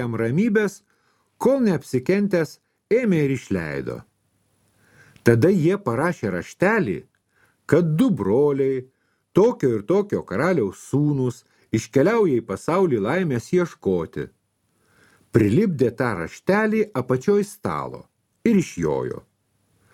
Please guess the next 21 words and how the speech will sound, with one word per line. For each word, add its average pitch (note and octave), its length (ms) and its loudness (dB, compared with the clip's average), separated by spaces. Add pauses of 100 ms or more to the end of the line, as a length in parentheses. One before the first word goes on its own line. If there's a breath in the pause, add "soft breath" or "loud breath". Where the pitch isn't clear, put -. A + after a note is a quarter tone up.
(420 soft breath)
Namie C#3+ 480 2
liko A2+ 400 -2
tik E3+ 240 -4
jaunis B2 560 0
brolis, F2 540 -4 (340)
dar D#3 240 4
visiškai A3+ 480 0
mažas, F2 540 -4 (340)
kurį C3+ 320 2
tėvas B2+ 320 0
labiausiai B2 560 -2
mylėjo. F#2+ 480 -2 (1600)
Praėjo B3+ 480 4
penkiolika D#3 720 -2
metų. D2 480 -10 (960 soft breath)
Jau C#3 240 6
ir E3 160 0
šitas - 400 -2
karalaitis F#2+ 720 -2
užaugo F#2 480 0
didelis. D#2 560 -4